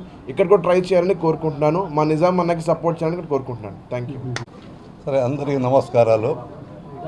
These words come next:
Speaker 2: అందరికీ ఇక్కడ వచ్చిన వాళ్ళకి అందరికీ నా సలాములు చెప్తున్నాను. ఈ బేకరీ మొదటి నుంచి కూడా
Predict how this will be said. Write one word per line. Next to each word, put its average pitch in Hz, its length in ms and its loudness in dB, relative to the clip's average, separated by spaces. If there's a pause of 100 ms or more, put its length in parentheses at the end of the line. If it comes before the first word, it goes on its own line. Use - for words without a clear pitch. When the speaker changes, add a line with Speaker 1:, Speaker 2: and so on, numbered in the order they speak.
(160)
Speaker 2:
అందరికీ 135 440 0
ఇక్కడ 123 200 -6
వచ్చిన 123 300 -6
వాళ్ళకి 117 260 -2
అందరికీ 113 280 -4
నా 101 320 -4 (140)
సలాములు 110 300 -2
చెప్తున్నాను. 95 680 -8 (760)
ఈ 117 160 -4 (220)
బేకరీ 151 600 -2 (460)
మొదటి 127 400 0
నుంచి - 240 -6
కూడా 139 440 2